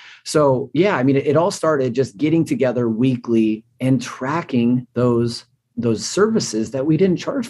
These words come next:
for and asking ourselves why. And does this make sense? And then it, it kinda just took on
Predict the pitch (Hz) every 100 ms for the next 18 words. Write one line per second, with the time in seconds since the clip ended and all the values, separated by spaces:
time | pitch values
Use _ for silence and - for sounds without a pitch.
0 | _ 104 110 120 151 214 208 180 131 165
1 | 156 107 98 196 220 - - _ - -
2 | _ - 135 156 143 165 156 143 - 190
3 | 147 - - 135 190 147 - - - 135
4 | 180 226 156 131 165 156 156 147 131 123